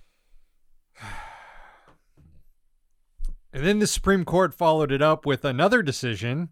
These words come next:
that struck down President Biden's student loan forgiveness plan, essentially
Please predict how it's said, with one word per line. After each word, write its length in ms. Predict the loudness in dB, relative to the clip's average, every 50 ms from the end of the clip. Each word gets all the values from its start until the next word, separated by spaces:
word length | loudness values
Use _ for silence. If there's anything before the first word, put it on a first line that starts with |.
| _ _ _ _ _ _ _ _ _ _ _ _ _ _ _ _
that 1040 | -4 -2 0 2 4 4 4 4 4 4 2 0 -2 -6 -8 -6 -6 -8 -10 -12 -14 _ _ _ _ _ _ _ _ _ _ _ _ _ _ _ _ _ _ _ _ _ _ _ _ _ _ _ _ -14
struck 460 | -10 -10 -8 -2 2 2 2 2 2
down 600 | 2 2 4 4 4 2 2 2 0 -2 -6 -8 -12 _ _
President 400 | 0 0 0 2 0 -2 0 0
Biden's 480 | 0 2 2 2 0 0 -2 -2 -4
student 480 | -4 -6 -2 -2 0 0 0 -2 -4 -4
loan 340 | -4 -2 -2 -2 -2 -4 -4
forgiveness 600 | -6 -10 -10 -2 2 0 2 2 0 -4 -4 -6
plan, 340 | -12 -10 -8 -6 -6 -6 -8
essentially 720 | -8 -6 -6 -6 -6 -4 -4 -2 0 0 0 0 -2